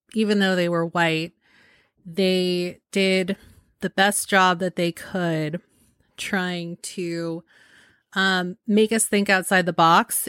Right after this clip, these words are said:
and, uh, put us in uncomfortable positions because most of us were not Black. Um, they assigned this project about Brown versus the Board of Education, which when I was in high school was about to celebrate its fiftieth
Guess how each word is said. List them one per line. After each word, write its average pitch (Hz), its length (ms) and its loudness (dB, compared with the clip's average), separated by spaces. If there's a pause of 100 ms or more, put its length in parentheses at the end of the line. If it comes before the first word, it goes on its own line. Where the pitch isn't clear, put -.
(100)
and, 175 560 -2 (340)
uh, 180 240 -2
put 233 240 -2
us 254 180 2
in 196 280 2
uncomfortable 185 560 -2
positions 170 460 -2
because 196 260 -4
most 170 260 -2
of 160 60 -6
us 160 300 -2 (200)
were 180 100 0
not 151 260 -2
Black. - 400 -8 (640)
Um, 175 440 -2 (120)
they 190 400 2
assigned 180 720 0
this 196 180 -4 (280)
project 165 720 0 (200)
about 175 300 0
Brown 170 240 2
versus 170 320 -4
the 175 80 -6
Board 175 200 -2
of 175 80 -4
Education, 196 680 0 (280)
which - 300 -4 (220)
when 175 160 0
I 170 100 4
was 170 140 0
in 170 80 -4
high 170 140 0
school 165 220 -2
was 160 260 -2
about 165 360 0
to 160 420 -2 (440)
celebrate 170 440 0
its 165 160 -2
fiftieth 170 520 -2